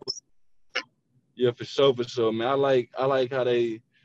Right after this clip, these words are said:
Speaker 2: I like how they stayed together and how, how resilient they was, man, during those tough times at the start of S E C play, man, when things was kinda, you know, getting a little funky. Uh, Justin Smith went down with, with,
Speaker 1: Mm.
Speaker 2: like, a little injury, had him out.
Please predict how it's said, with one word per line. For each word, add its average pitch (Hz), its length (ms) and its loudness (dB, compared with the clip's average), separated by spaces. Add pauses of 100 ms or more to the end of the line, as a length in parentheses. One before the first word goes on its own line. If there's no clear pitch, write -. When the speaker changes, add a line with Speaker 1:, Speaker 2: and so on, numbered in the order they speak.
(140)
Speaker 2:
I 117 40 -6
like 135 120 -2
how 139 80 -2
they 123 120 0
stayed 123 340 0
together 113 520 -2
and 107 160 -8
how, 107 540 -4
how 110 100 -8
resilient 104 500 -4
they 101 140 -4
was, 98 340 -6
man, 98 300 -12
during 98 160 -12
those 95 160 -12
tough 101 280 -12 (100)
times 107 440 -10
at - 120 -12
the - 80 -20
start 101 320 -4
of 95 120 -8
S 101 220 -8
E 104 80 -16
C 107 220 -12
play, 95 280 -8
man, 90 300 -12
when 90 120 -14
things 98 300 -12
was - 160 -20
kinda, 95 280 -10 (540)
you 98 100 -10
know, 98 120 0
getting 104 220 -4
a 101 60 -2
little 98 200 0
funky. 107 480 -6 (160)
Uh, 92 120 -6 (100)
Justin 101 340 -8
Smith 101 360 -6
went 95 200 -14
down 98 280 -6 (100)
with, 98 140 -4
with, 92 160 -6
Speaker 1:
Mm. 87 80 -4
Speaker 2:
like, 95 160 -10
a 101 40 -10
little 98 200 -2
injury, 101 600 -10
had 101 140 -2
him 101 160 -6
out. 101 320 -4